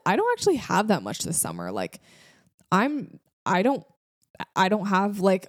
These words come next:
a ton of sessions and weddings booked. Like, I'm actually chilling." What can you do to, like, make sure you're still growing and your business is still growing and you're not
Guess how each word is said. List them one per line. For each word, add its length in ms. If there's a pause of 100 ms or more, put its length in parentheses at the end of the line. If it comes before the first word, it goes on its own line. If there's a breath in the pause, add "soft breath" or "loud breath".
a 100
ton 300
of 340
sessions 640
and 140
weddings 320
booked. 320
Like, 220 (400 soft breath)
I'm 100
actually 240
chilling." 480 (400 soft breath)
What 420
can 160
you 160
do 500
to, 800 (1120 soft breath)
like, 360
make 320
sure 200
you're 200
still 300
growing 500
and 80
your 100
business 360
is 100
still 200
growing 440
and 100
you're 120
not 300